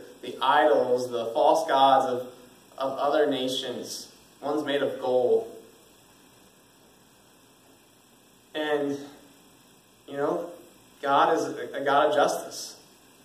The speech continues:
Yes, He's a God of mercy, but He, to be a just jo-, a just God, He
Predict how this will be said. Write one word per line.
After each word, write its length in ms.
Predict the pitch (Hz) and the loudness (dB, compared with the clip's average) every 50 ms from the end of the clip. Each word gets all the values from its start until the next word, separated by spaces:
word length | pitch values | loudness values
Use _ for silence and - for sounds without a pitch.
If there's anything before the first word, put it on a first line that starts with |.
| _ _ - _ _ _ _ _ _ _ _ _ _ _ _ _ _ | _ _ -20 _ _ _ _ _ _ _ _ _ _ _ _ _ _
Yes, 260 | 151 156 165 160 170 | 2 2 4 4 2
He's 120 | 160 151 | 0 -2
a 60 | 147 139 | -2 2
God 240 | 139 143 139 135 | 2 4 4 4
of 60 | 131 127 | 2 0
mercy, 380 | 131 147 - - - 160 151 | -2 -2 -2 -4 -6 -8 -8
but 420 | 135 135 139 131 - - - - - | -6 -4 -2 -2 -2 -2 -6 -8 -8
He, 400 | 139 139 135 135 - - - - - - - | -6 -4 -4 -4 -6 -10 -14 -18 -20 -18 -16
to 60 | - | -12
be 180 | 143 147 156 160 | -6 0 2 2
a 100 | 147 147 | 2 4
just 420 | 143 143 147 143 - - - - | 4 2 2 2 0 -6 -8 -4
jo-, 480 | 139 131 131 147 156 147 - 135 135 - - - | -2 2 4 4 4 4 2 0 -4 -10 -14 -12
a 220 | 120 117 - - - | -10 -10 -10 -10 -6
just 400 | - 143 156 175 - - - - - - - - _ _ _ _ | 0 0 2 2 0 -2 -4 -10 -14 -18 -20 -20 _ _ _ _
God, 680 | 135 131 131 131 131 123 117 107 107 107 107 107 - - - - - - - _ _ _ _ _ _ _ _ _ _ _ _ _ _ _ _ _ _ | -6 -2 0 2 2 2 2 2 0 0 -2 -4 -8 -12 -16 -20 -20 -20 -20 _ _ _ _ _ _ _ _ _ _ _ _ _ _ _ _ _ _
He 140 | - 156 156 | -10 -10 -10